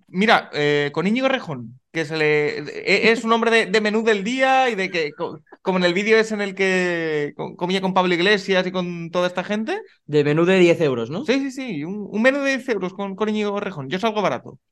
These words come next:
Speaker 2: En un bar de, de barrio.
Speaker 1: Sí, sí, sí, que me enseñe su barrio, que me enseñe sus cosas.
Speaker 2: Lo podrías hacer en el... En el
Speaker 1: Racó.
Speaker 2: <laughs> Le cu-,
Speaker 1: Racó
Speaker 2: cuadra
Speaker 1: de
Speaker 2: bastante, ¿eh?
Speaker 1: Sí.
Speaker 2: Íñigo Erracón de Roselló.
Speaker 1: Sí.
Speaker 2: Eh,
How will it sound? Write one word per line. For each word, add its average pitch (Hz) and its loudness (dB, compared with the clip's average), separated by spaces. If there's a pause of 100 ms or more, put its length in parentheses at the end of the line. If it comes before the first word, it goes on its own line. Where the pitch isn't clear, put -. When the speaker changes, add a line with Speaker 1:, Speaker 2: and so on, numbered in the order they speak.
Speaker 2:
En 131 -4
un 147 0
bar 147 4
de, 135 0
de 120 -2
barrio. 107 -6
Speaker 1:
Sí, 294 -2
sí, 262 -4
sí, 180 -8
que 175 -4
me 160 -2
enseñe 208 -2
su 190 -2
barrio, 277 2
que 233 -4
me 190 -4
enseñe 190 -4
sus 190 -8
cosas. - -16
Speaker 2:
Lo 185 6
podrías 214 6
hacer 233 4
en 202 4
el... 160 -2
En 147 -4
el 139 -4
Speaker 1:
Racó. 185 6 (120)
Speaker 2:
<laughs> - -10
Le 160 -2
cu-, - -6 (180)
Speaker 1:
Racó - 0
Speaker 2:
cuadra 202 8
Speaker 1:
de - -
Speaker 2:
bastante, 202 4 (100)
¿eh? 254 -10 (180)
Speaker 1:
Sí. 151 -6
Speaker 2:
Íñigo 196 6
Erracón 180 6
de 190 4
Roselló. 180 0 (160)
Speaker 1:
Sí. 185 -4
Speaker 2:
Eh, 185 4